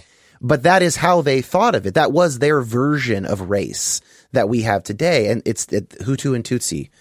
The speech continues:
from Rwanda. It's like that. And that <laughs> is the dividing line in the text. It's like, if someone's not a Canaanite, they don't have to die. Uh, and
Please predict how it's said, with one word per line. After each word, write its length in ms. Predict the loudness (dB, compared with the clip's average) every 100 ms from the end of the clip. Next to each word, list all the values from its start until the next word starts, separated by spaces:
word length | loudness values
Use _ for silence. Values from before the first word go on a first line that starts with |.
| _
from 180 | -4 -2
Rwanda. 360 | 0 2 0 0
It's 200 | -2 -2
like 200 | -2 0
that. 340 | -2 0 -2 -10 _ -20 _
And 340 | 0 0 -2 0
that 260 | 2 2 -2
<laughs> 60 | -6
is 540 | -4 0 0 -2 -8 -12 _ _ _
the 100 | -2
dividing 540 | 0 2 4 4 2 2
line 420 | 2 4 2 2
in 160 | 2 0
the 80 |
text. 440 | 0 2 0 0 -4
It's 140 | 0
like, 240 | 2 2 0 _ _
if 140 | -2
someone's 440 | 2 2 2 0 0
not 280 | 2 2 2
a 20 |
Canaanite, 640 | 0 -2 0 0 0 -4 _ _
they 120 | 0
don't 200 | 0 2
have 200 | 2 0
to 100 | -2
die. 400 | -2 0 -2 -4 -8 _ _ _ 0
Uh, 300 | 2 4 4
and 400 | 2 0 0 -4